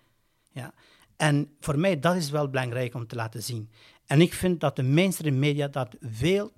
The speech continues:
te weinig doet. Ik kan een concreet voorbeeld geven en ik geef deze complimenten niet omdat het uw media is. Wanneer je in dit boek, in mijn boek, kijkt en ik probeer te kijken, "Ja, maar hoe wordt na corona?" De meeste bronnen die ik daarvoor vind, hoor,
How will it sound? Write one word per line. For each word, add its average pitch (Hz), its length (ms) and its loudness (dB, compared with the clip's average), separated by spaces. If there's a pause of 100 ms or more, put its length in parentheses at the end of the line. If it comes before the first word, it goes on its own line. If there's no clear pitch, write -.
te 165 260 0
weinig 123 560 -4
doet. 113 300 -8 (400)
Ik 147 120 -6
kan 196 160 2
een 180 80 2
concreet 160 340 -2
voorbeeld 156 420 -4
geven 156 380 -4
en 147 120 -6
ik 139 100 -6
geef 156 140 -2
deze 147 240 -4
complimenten 147 540 -2
niet 180 160 -2
omdat 135 220 -2
het 117 120 -10
uw 123 120 -4
media 127 280 -2
is. 113 260 -12 (420)
Wanneer 175 320 2
je 202 120 0
in 165 100 0
dit 139 180 -4
boek, 139 200 -4
in 127 100 -4
mijn 151 180 0
boek, 131 260 -6
kijkt - 400 -8 (220)
en 151 60 -6
ik 139 60 -10
probeer 147 340 -4
te 156 100 -6
kijken, 143 300 -4
"Ja, 143 180 0
maar 131 140 -4
hoe 147 200 -2
wordt 131 180 -4
na 131 200 -2
corona?" 135 540 -4 (1500)
De 147 100 -2
meeste 220 340 2
bronnen 175 340 2
die 131 140 -4
ik 131 60 -8
daarvoor 135 400 -2
vind, 175 260 -2
hoor, 147 260 -4